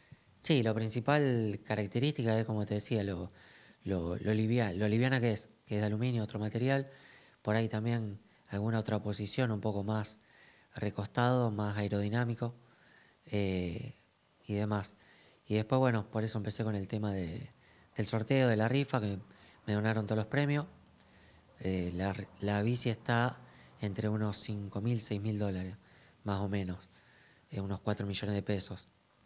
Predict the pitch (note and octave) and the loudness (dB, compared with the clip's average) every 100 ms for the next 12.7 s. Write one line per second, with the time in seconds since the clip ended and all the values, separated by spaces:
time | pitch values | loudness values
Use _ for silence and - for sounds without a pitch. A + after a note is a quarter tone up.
0 | _ _ _ _ - A2 G2+ G2 F#2+ F#2 | _ _ _ _ -6 0 2 2 0 -2
1 | F#2+ G2+ G2 G2+ - - - F#2 G#2+ G#2 | -2 -4 -4 -6 -10 -14 -12 -6 -4 -2
2 | G2 F#2 G2+ G2+ G2 G2+ F2+ - - - | -4 -4 -4 -4 -4 -4 -6 -10 -20 -20
3 | - - G2+ G2+ F#2+ G2 A2+ A#2+ A#2 - | -14 -4 -2 0 -2 0 2 2 0 -4
4 | - _ _ _ - _ _ - G#2 F#2+ | -18 _ _ _ -20 _ _ -4 0 0
5 | F#2 F2 E2+ F2 A2+ - G#2 G2+ G2 - | 0 -2 -4 -8 -12 -8 -6 -4 -4 -4
6 | F#2 G2 F#2 E2+ - _ _ - A#2 G2+ | -6 -4 -6 -8 -12 _ _ -12 -6 -2
7 | G#2 G#2 G2+ A2 A#2+ - - _ F#2+ G#2+ | 0 0 0 -2 -6 -16 -20 _ -6 -4
8 | G2+ G2+ G2 G2+ F#2 - G#2+ - G2 F#2+ | -4 -2 -4 -6 -6 -4 -4 -4 -4 -4
9 | A2 G#2+ G#2+ A2+ B2 - - - - - | -2 -2 0 -2 -4 -14 -20 -20 -20 -20
10 | _ - G#2 F#2 G2 G2 - A#2+ B2+ A#2+ | _ -2 -2 0 -2 -2 0 0 2 2
11 | A2 G2+ G#2+ G2+ A#2+ B2 B2+ C3 - - | 0 0 -2 0 2 2 2 -2 -8 -20
12 | - - A2 A2+ G2+ A2 A2 | -20 -6 -4 -2 0 2 2